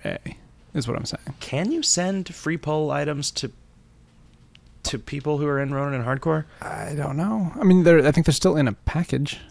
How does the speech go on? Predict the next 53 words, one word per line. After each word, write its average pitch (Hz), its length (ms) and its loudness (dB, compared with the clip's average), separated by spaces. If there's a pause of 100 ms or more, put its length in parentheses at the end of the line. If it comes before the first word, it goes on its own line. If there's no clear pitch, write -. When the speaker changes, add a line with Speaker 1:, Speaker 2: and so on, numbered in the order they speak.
(120)
Speaker 1:
so - 160 -2
I - 20 2
don't 123 100 2
know 123 100 2
that 113 120 0
that 123 160 -2 (560)
means 123 260 0
anything. 120 340 -2
Speaker 2:
Yeah, 120 680 0
I 123 140 2
don't, 160 200 2 (440)
I, 123 140 4 (200)
I 139 200 6
certainly 190 500 4
didn't 190 240 2
ever 175 180 2
make 160 220 0
it 151 80 2
so 175 100 2
you 147 160 2
can 123 160 -2
do 127 140 0
that. 139 300 4
I 117 180 -2
don't 117 260 0
know 110 260 0
if, - 280 -6 (180)
you 117 140 -6
know, 90 200 -2
that's 90 220 0
a 95 40 0
thing 98 220 0
where, 90 260 0
where 87 320 2
somebody 92 300 2
asked 87 240 2
Chris - 280 0
to 95 100 -4
do 87 120 0
it, 85 40 0
and 85 80 -4
he 85 60 -2
was 87 100 0
like, 85 140 -2
"Oh, 135 140 2
sure, 107 240 0
why 90 100 2
not? 90 300 -2
'Cause 82 240 -4
why 78 340 -6
not, 82 320 -2
right?" 95 240 -4 (1200)
Um, 73 420 -10